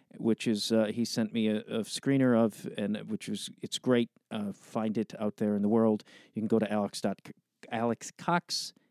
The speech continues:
dot com and, uh, check out more about him. Uh, it's a really fascinating talk, and we really explore independent film and filmmaking, and it's, uh, he's, he's great. Uh,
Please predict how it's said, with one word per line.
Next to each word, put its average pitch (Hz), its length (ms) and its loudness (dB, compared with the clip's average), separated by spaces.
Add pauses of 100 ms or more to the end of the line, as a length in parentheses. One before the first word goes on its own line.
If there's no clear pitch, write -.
(240)
dot 104 220 -2 (140)
com 160 400 2 (420)
and, 104 300 -4
uh, 101 120 -2
check - 220 -2
out 113 100 0
more 107 440 2
about 98 420 -4
him. 101 340 -2
Uh, 101 100 -6
it's - 280 -10 (460)
a 113 180 0
really 135 300 6
fascinating 117 720 0
talk, 110 280 0
and 110 80 -2
we 107 120 0
really 107 260 2
explore 110 800 0
independent 117 480 -4
film 107 260 -2
and 92 80 -4
filmmaking, 110 540 0
and 95 80 -2
it's, - 280 -8
uh, 92 200 -4 (760)
he's, - 320 0
he's 123 240 -6
great. 127 280 2 (440)
Uh, 107 160 -2